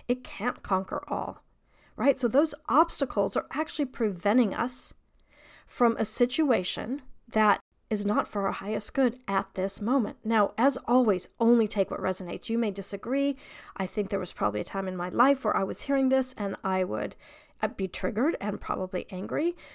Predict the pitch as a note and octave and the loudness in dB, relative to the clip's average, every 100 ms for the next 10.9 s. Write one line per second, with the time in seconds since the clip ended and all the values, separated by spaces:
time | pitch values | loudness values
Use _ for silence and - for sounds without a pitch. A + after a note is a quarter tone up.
0 | - - A3 A#3 G3+ F#3+ G3 G#3+ G3+ G#3 | -20 -4 -2 -2 0 0 2 2 0 0
1 | G#3+ G3 G3 - G3 G3 G#3 - - - | -2 -2 -2 0 2 2 -2 -8 -18 -6
2 | F#3 F#3+ C4+ G#3+ G3 G3 G#3+ - _ _ | -2 0 0 2 4 4 2 -10 _ _
3 | _ _ _ _ _ - G#3 G3+ G#3+ - | _ _ _ _ _ 6 10 10 8 2
4 | G#3 A3+ A#3+ B3+ C4 - C#4 D4+ - A3+ | 0 2 0 0 -2 -2 2 2 4 2
5 | A3+ - C4+ D#4 C#4+ - A#3+ - A3+ G#3 | 4 4 6 6 4 0 -2 0 0 2
6 | G#3 F#3+ - - G#3 G#3 - F#3 F3+ G#3+ | 0 -2 -6 -2 -2 -2 -4 -8 -10 -6
7 | G3 - G#3+ G3 G3 F#3+ F#3+ F#3+ F3+ F3 | -6 -6 -8 -6 -4 -2 -2 -4 -4 -6
8 | F3+ - - - - - G#3 - _ - | -8 -10 -12 -12 -10 -8 -8 -10 _ -20
9 | - - - - - - A#3+ D#4 F4+ F4 | -20 -20 -20 -20 -10 -2 2 4 4 4
10 | D#4+ C#4+ C#4+ A3 G3+ G3 G3+ G#3+ | 4 4 4 2 2 2 2 2